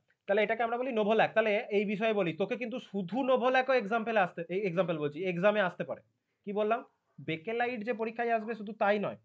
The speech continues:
তোকে নোভোল্যাকও কিন্তু পরীক্ষাতে, নোভোল্যাকও কিন্তু তোকে পরীক্ষাতে দিতে পারে। তাহলে নোভোল্যাক হচ্ছে para hydroxy, মানে প্রথমে ফেনল আর ফর্মালডিহাইড রিয়াকশন করে ortho hydroxy benzyl alcohol, para hydroxy benzyl alcohol তৈরি করছে। অথবা প্যারার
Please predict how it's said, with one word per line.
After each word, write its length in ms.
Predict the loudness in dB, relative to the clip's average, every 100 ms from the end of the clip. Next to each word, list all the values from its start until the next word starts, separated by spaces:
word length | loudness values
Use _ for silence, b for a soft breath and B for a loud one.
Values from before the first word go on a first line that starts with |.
| _ _ -16
তোকে 180 | -8 -6
নোভোল্যাকও 840 | -4 -4 -4 -4 -2 -2 -2 -4
কিন্তু 340 | -4 -6 -8
পরীক্ষাতে, 600 | -8 -8 -8 -10 -8 -8 -10 _ _ _ -10
নোভোল্যাকও 680 | -4 -2 0 2 2 2 -2
কিন্তু 280 | -6 -6 -6
তোকে 180 | -6
পরীক্ষাতে 420 | -6 -8 -6 -6 -6
দিতে 200 | -6 -4
পারে। 220 | -4 -4
তাহলে 180 | -4 -2
নোভোল্যাক 480 | 0 2 2 2
হচ্ছে 240 | -2 -4 -4 -4 _ _ _
para 240 | 0 4 6 6
hydroxy, 480 | 4 0 -4 -10 -2
মানে 160 | -2
প্রথমে 300 | 0 -4 -6
ফেনল 260 | -4 -2 2
আর 100 | 2
ফর্মালডিহাইড 440 | 2 2 2 2 0
রিয়াকশন 260 | -2 -2
করে 120 | -2
ortho 180 | -2 0
hydroxy 260 | -2 -2 -4
benzyl 260 | -4 -2 0
alcohol, 300 | -2 -2 -6 -6
para 120 | 0 4
hydroxy 260 | 4 2 0
benzyl 200 | 2 2
alcohol 240 | 2 -4
তৈরি 160 | -10 -12
করছে। 220 | -20 -20 _ _ _ _
অথবা 380 | 0 0 4 4
প্যারার 300 | 8 8 6